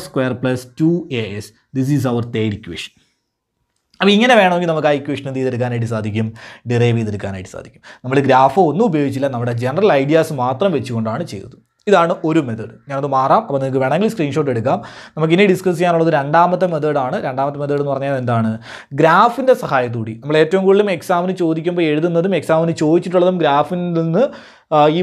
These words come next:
മൂന്ന് റിലേഷൻസ് കണ്ടെത്തുന്ന രീതിയാണ്. അപ്പോൾ നമ്മൾ അടുത്തതായിട്ട് ഡിസ്കസ് ചെയ്യാൻ പോകുന്നത് ഗ്രാഫിൽ നിന്ന് നമുക്ക്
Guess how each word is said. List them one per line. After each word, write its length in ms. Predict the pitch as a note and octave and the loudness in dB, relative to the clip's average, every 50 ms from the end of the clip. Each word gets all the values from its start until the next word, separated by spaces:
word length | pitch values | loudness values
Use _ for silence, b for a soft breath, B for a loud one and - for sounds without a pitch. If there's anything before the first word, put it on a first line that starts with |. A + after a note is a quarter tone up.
| E3 E3+ | -2 -2
മൂന്ന് 180 | E3+ E3+ E3+ E3+ D#3 | -2 0 0 0 0
റിലേഷൻസ് 400 | D#3 D#3 D3+ - E3+ D#3+ - E3+ D#3 | 0 -2 -2 -2 -6 -6 -4 -4 -4
കണ്ടെത്തുന്ന 360 | D3+ D3 D3 D3+ - D#3 D3+ C#3+ C#3 | -2 -2 -4 -4 -4 -4 -4 -2 -2
രീതിയാണ്. 380 | C#3 C3+ C#3 C3 A#2 A#2 A2+ - | 0 0 0 -2 -2 -2 -4 -4
അപ്പോൾ 140 | - D#3 D#3 | -6 -4 -2
നമ്മൾ 140 | D#3 D#3+ D#3+ D3 | 0 2 2 2
അടുത്തതായിട്ട് 380 | D3 D#3 E3 G3 G#3 G#3 G3+ F#3+ | 2 0 2 2 2 2 2 -2
ഡിസ്കസ് 240 | D3+ A#2+ - D#3+ C#3 B2+ | -2 -2 -4 -6 -4 -4
ചെയ്യാൻ 160 | D#3+ D3 C#3+ C#3 | -6 -4 -4 -6
പോകുന്നത് 240 | C3 C3 C3 F3 G#3+ F#3 C#3+ C3+ | -6 -4 -2 -2 -2 -2 -2 -2
ഗ്രാഫിൽ 460 | C#3+ C#3+ C#3 D3 E3 F#3+ F#3 - B3 A#3 G3 F3 | -2 0 2 2 0 0 0 0 0 0 0 0
നിന്ന് 160 | D#3 D3+ D#3 D3 | -2 -4 -4 -4
നമുക്ക് 220 | C#3 C#3+ C#3 C#3+ | -4 -4 -2 -4